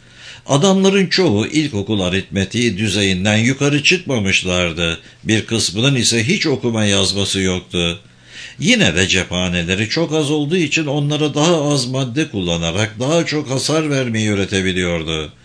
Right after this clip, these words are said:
Ayrıca koruyucu önlem almayı da öğretiyordu. Ama bu boşuna oluyordu. Afganlar için tedbir almak korkaklıktı. Alice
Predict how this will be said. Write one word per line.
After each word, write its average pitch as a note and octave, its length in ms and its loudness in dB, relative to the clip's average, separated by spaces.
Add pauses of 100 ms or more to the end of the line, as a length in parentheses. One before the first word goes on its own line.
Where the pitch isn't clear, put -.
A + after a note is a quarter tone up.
(460)
Ayrıca F#2+ 600 0
koruyucu B2 560 0
önlem B2 400 0
almayı B2 460 2
da C3 60 2
öğretiyordu. F2+ 880 -2 (260)
Ama F3 280 2
bu F3 160 2
boşuna F3 360 0
oluyordu. F2 800 -2 (420)
Afganlar C3+ 600 0
için G2+ 380 0
tedbir C3 440 0
almak C#3+ 460 0
korkaklıktı. G#2 1120 -2 (2250)
Alice G3 360 4